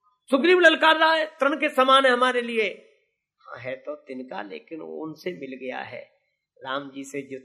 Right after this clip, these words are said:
तृण थे कुलिश कुलिश तृण करे, जो तृण को वज्र बना देते, राम जी से मिल गया। अच्छा,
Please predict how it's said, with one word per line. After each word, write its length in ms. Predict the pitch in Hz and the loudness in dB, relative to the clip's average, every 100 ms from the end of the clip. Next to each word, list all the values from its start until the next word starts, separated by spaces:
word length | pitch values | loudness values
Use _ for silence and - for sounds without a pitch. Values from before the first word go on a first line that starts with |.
| - | -6
तृण 200 | 170 185 180 | -2 -2 -2
थे 160 | 165 | -8
कुलिश 440 | - - 175 196 - | -10 -8 -4 -4 -6
कुलिश 480 | - 143 135 - _ | -14 -12 -12 -12 _
तृण 180 | 127 120 | -14 -14
करे, 320 | - 120 - _ _ _ _ - | -16 -20 -20 _ _ _ _ -14
जो 60 | 147 - | -14 -8
तृण 180 | 180 208 | -6 -6
को 220 | 196 156 | -6 -4
वज्र 280 | 180 196 180 | 0 0 -2
बना 200 | 127 120 | -8 -12
देते, 400 | - - _ _ _ _ _ _ - | -16 -20 _ _ _ _ _ _ -16
राम 240 | 151 180 | -14 -12
जी 120 | 208 | -14
से 120 | 190 | -10
मिल 140 | 214 220 | -8 -8
गया। 160 | 233 | -10
अच्छा, 1500 | 254 _ _ _ _ _ _ _ _ _ _ _ _ 180 185 | -14 _ _ _ _ _ _ _ _ _ _ _ _ -10 -10